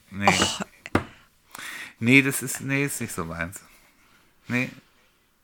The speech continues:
Speaker 2: Nee. Nee, nee, nee, nee, ist nicht
Speaker 1: Nee,
Speaker 2: so meins.
Speaker 1: sieht eher aus wie Johnny Depp so ein bisschen, ne? Früher,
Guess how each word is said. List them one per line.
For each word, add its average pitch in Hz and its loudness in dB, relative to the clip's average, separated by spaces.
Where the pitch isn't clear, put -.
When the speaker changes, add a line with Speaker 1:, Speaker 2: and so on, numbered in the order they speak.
Speaker 2:
Nee. 226 8
Nee, 302 10
nee, 269 6
nee, 269 2
nee, 247 6
ist 220 0
nicht 208 4
Speaker 1:
Nee, 123 2
Speaker 2:
so 165 0
meins. 156 2
Speaker 1:
sieht - -14
eher 123 6
aus 127 2
wie 131 0
Johnny 123 0
Depp 123 -4
so 82 -4
ein 82 -4
bisschen, 82 -6
ne? 104 -6
Früher, 80 -4